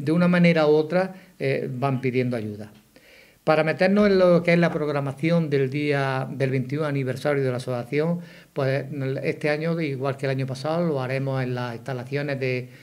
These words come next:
de la Hacienda del Campero. Empezaremos a las diez, a las diez y media de la mañana, bueno, pues la inauguración propia con las autoridades.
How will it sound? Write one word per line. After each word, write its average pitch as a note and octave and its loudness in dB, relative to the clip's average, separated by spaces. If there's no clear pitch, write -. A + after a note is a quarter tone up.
de C3+ -2
la C3 0
Hacienda C3 0
del B2 0
Campero. D3 0
Empezaremos C3 -2
a - -2
las B2+ -2
diez, C3 0
a C3+ 0
las C3 4
diez C#3 4
y C#3 4
media C#3 2
de C3 2
la B2+ 0
mañana, D3 -2
bueno, D3+ -8
pues C3+ -8
la B2+ -6
inauguración B2+ -4
propia C3 -2
con B2+ -6
las A#2+ -4
autoridades. D3 0